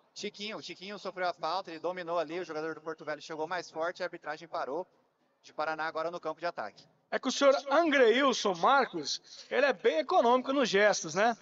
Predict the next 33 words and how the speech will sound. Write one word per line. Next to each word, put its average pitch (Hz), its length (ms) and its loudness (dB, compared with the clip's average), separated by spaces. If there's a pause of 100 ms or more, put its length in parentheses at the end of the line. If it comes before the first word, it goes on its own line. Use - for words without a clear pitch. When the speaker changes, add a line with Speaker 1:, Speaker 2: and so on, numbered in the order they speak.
(140)
Speaker 2:
Eu 233 60 -4
acho - 120 -4
que 247 40 4
ele 247 80 6
apitou 254 400 4
por 247 200 2
ali 262 440 2 (480)
e 247 120 -4
não, 269 180 4
não 262 140 4
apontou 269 480 6
pra 294 180 6
onde. 202 240 4
Aí 220 160 6
ele 277 180 4
derruba 214 360 2
o 247 40 6
narrador. 202 560 2 (760)
Speaker 1:
Jucimar 160 420 -6
apontou 185 320 -6
pra 170 160 -4
área, 190 400 -2
o 185 40 -12
pessoal 170 260 -8
tá 175 100 -8
indo 170 100 -10
lentamente 170 400 -8
pra 175 160 -6
lá. 110 180 -6 (4000)
Speaker 2:
Falta 196 280 2
no 196 100 2
setor 208 300 0
ataque, 202 640 0